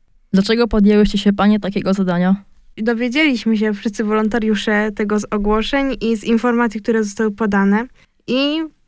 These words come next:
Speaker 2: w sumie z mojej perspektywy poszłam do wolontariatu, ponieważ chciałam sprawdzić, czy się sprawdzę w tym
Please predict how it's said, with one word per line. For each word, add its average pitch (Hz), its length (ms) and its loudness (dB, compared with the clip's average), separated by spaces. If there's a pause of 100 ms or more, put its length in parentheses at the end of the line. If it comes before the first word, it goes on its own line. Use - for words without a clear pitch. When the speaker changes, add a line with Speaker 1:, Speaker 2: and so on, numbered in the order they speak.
(140)
Speaker 2:
w - 80 -18
sumie 320 500 2
z 254 360 -10
mojej 262 320 0
perspektywy 302 760 -4 (120)
poszłam 269 260 0
do 277 100 0
wolontariatu, 254 640 0
ponieważ 240 520 -2
chciałam 226 580 0 (220)
sprawdzić, 214 640 -4
czy - 100 -12
się 208 180 -2
sprawdzę 202 520 -2
w 202 60 -8
tym 277 280 -4